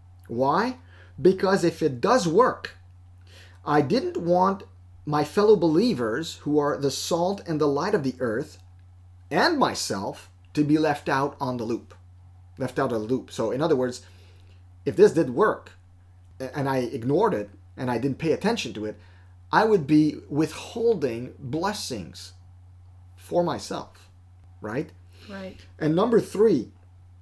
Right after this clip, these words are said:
Speaker 1: I wanted to see which parts of the philosophy and the teaching behind the law of attraction,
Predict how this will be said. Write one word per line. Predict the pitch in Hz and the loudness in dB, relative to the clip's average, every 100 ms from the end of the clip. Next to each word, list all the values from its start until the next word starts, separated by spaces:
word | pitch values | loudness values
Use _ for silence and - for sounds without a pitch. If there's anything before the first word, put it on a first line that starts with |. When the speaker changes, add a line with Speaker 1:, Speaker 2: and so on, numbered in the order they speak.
| - - - - | -20 -20 -20 -2
Speaker 1:
I | 147 | 4
wanted | 156 190 262 254 | 6 6 0 0
to | 214 | -6
see | - 196 202 | -4 0 0
which | 180 147 240 - - | 0 0 -4 -4 -8
parts | - 240 208 131 - - - | -2 0 2 0 -6 -10 0
of | 139 131 123 107 - - - | 2 2 0 -6 -16 -20 -10
the | 139 | -6
philosophy | 127 - 131 131 170 165 135 - | -6 -4 -2 2 0 0 -6 -6
and | 117 | -8
the | 113 | -8
teaching | - 208 208 147 120 | -6 -6 -4 -4 -4
behind | 117 127 127 | -4 -4 -4
the | |
law | 113 117 | -4 -6
of | 110 | -8
attraction, | - 165 180 120 117 | -6 -4 -4 -8 -10